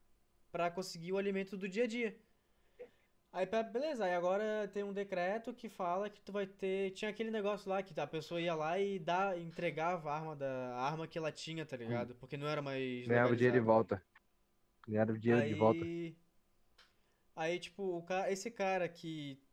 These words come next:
Speaker 1: tá ali honestamente fazendo a caçada dele pra proteger a residência dele e pra caçar,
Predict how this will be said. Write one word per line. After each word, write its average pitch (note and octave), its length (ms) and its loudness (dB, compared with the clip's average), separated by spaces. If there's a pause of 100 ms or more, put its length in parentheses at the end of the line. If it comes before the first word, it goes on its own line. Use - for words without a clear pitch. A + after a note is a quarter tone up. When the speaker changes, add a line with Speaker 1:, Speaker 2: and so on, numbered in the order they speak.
(140)
Speaker 1:
tá E3 140 2
ali E3 180 0
honestamente E3+ 800 -2
fazendo E3 300 -6
a - 20 -4
caçada F3 420 -2
dele D3+ 300 -2
pra D3+ 180 -2
proteger F3 400 -4
a F3 40 -2
residência D#3+ 420 -6
dele C#3+ 460 -4
e B3+ 60 -2
pra G#3+ 180 -4
caçar, G3+ 600 -4